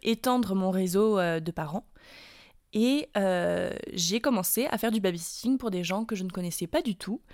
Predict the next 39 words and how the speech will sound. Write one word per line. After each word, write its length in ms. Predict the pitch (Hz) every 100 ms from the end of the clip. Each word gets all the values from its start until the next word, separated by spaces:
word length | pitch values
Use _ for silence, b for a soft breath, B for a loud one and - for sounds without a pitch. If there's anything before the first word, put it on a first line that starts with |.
| B B -
Et 120 | 220
en 80 | 202
fait, 140 | 302
sur 100 | -
l'application, 680 | 196 185 - 175 - 233 262
un 60 | 208
peu 120 | 233
comme 160 | 240
Airbnb, 460 | 202 180 175 175 165 226 294 -
à 100 | 196
chaque 200 | 214 208
fois 140 | 233
que 80 | 226
t'as, 220 | - 196
que 180 | - -
tu 140 | 196 -
faisais 200 | 190 185
une 80 | 175
prestation, 680 | 170 - 160 - 240 277 -
euh, 140 | 180 170
tu 140 | -
te 60 | -
faisais 260 | 185 226
noter 400 | 233 220 220 233
par 160 | 240 190
les 100 | 190
parents. 320 | 202 175 175 - B B B B B
Et 120 | 208
donc, 260 | 196 262 269
j'étais 320 | 214 233 - -
hyper 380 | 294 277 277
bien 180 | 233 262
notée 320 | 254 240 254
sur 120 | 254 226
cette 180 | 220
application. 560 | 214 202 - 208 - 233
J'avais 220 | 208 170
cinq 360 | - - 269 262
étoiles. 560 | 233 233 226 233 247